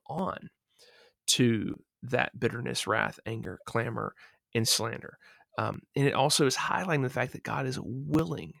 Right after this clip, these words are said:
to take it away. And so this idea of letting all bitterness be put away, uh, or getting rid of all bitterness, it's not just me and my own strength. Um, but as, uh, as one commentator on the book of Ephesians put, uh, Marcus Barth,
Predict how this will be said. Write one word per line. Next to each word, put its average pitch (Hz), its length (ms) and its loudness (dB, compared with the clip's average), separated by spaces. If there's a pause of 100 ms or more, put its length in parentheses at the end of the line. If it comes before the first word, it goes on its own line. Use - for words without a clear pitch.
(400)
to - 100 -2
take 127 300 2
it - 80 -2
away. 127 460 0 (460)
And 123 160 2
so 117 320 4
this 139 260 4
idea 143 240 4
of - 100 -6
letting 151 440 2
all 131 140 2
bitterness 117 500 -2
be 120 140 -4
put - 160 -2
away, 57 400 -2 (360)
uh, 113 160 2 (120)
or 123 260 6
getting 127 460 2
rid 135 160 2
of 131 100 0
all 120 160 -2
bitterness, - 520 -6
it's - 180 -2
not 170 360 0 (240)
just - 260 0
me 143 180 4
and 131 120 2
my 117 140 -4
own 85 140 -10
strength. - 560 -4 (140)
Um, - 380 -6 (280)
but 123 240 4
as, 117 520 -2
uh, - 180 -10
as 139 140 -6
one 127 180 0
commentator 120 560 -2
on 117 80 -2
the 120 60 -2
book 123 180 -4
of - 60 -8
Ephesians 113 380 -6 (120)
put, 123 300 0
uh, - 120 -8
Marcus - 440 -2
Barth, - 360 2